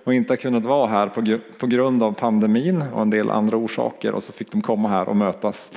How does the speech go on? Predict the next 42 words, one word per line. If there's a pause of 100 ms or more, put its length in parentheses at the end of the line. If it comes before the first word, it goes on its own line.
(300)
Och
det
var
väldigt
härligt
att
få
vara
del
i
den
gemenskapen
och
i
den
glädjen. (640)
Så
församling
är
ju
många
saker.
Det
kan
vara
läger,
det
kan
vara
seniorsamlingar,
det
kan
vara
gudstjänster,
det
kan
vara
så
mycket,
mycket
annat
också.